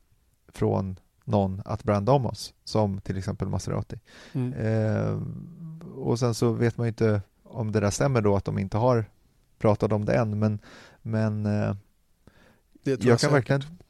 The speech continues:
Speaker 1: ja, ja, det känns som att det borde vara med på tapeten i alla fall, och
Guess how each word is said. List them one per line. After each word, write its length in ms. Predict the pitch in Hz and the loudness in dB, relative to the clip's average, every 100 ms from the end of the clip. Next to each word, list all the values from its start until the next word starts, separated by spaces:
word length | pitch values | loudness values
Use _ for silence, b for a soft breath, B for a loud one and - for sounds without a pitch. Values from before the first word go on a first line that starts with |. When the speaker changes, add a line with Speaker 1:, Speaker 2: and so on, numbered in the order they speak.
| _ - | _ -4
Speaker 1:
ja, 220 | - 151 151 | 6 10 10
ja, 100 | 147 | 8
det 300 | 165 143 139 | 4 2 4
känns 260 | 160 131 | 4 4
som 180 | 123 113 | 2 2
att 140 | 110 - | -2 -2
det 120 | - | -4
borde 600 | 113 113 110 117 113 110 98 - - - | 0 0 2 2 4 2 -2 -10 -20 -6
vara 320 | 117 113 110 | 4 6 6
med 200 | 110 107 | 2 0
på 80 | 110 | -2
tapeten 520 | - 135 117 - 113 | 0 0 0 0 -2
i 20 | |
alla 140 | 104 | -2
fall, 280 | 101 110 104 | 0 -2 -2
och 400 | - 110 - - | -2 -2 -2 -20